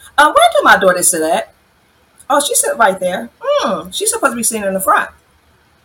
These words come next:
So the teacher looked at me. My head went down. "So why should she be sitting in the front?" "Oh, she didn't tell you?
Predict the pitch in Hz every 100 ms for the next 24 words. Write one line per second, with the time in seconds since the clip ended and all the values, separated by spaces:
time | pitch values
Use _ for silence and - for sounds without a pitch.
0 | _ _ _ _ - 254 247 190 - -
1 | 539 - 226 196 175 _ _ - 190 202
2 | 185 175 170 170 151 214 _ _ _ _
3 | _ _ _ _ _ _ _ - - -
4 | 240 208 208 - _ _ - 202 269 311
5 | 269 285 233 240 247 240 240 226 185 -
6 | 233 262 254 240 277 285 302 392